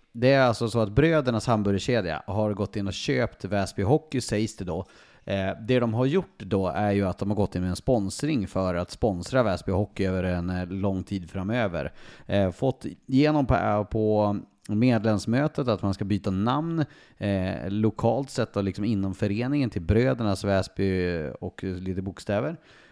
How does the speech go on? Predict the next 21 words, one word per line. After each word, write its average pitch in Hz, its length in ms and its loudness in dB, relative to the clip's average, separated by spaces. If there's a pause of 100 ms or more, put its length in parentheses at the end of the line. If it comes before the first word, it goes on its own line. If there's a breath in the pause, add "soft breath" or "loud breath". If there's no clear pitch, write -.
(160 soft breath)
Eh, 98 180 -4
det 110 120 -2
kommer 139 220 2
man 143 140 0
inte 127 340 -4
att 156 80 -2
göra, 107 320 0
att 95 120 -4
man 101 160 -2
byter 101 240 -4
namn 95 380 -2
i 101 80 -6
serietabeller 107 920 0
i 101 40 2
offentligt 92 560 -4
tävlingssammanhang 95 840 -2
från 87 160 -6
Svenska 98 300 -6
ishockeyförbundet 101 880 -2
eller 95 280 -4
i, 95 40 -4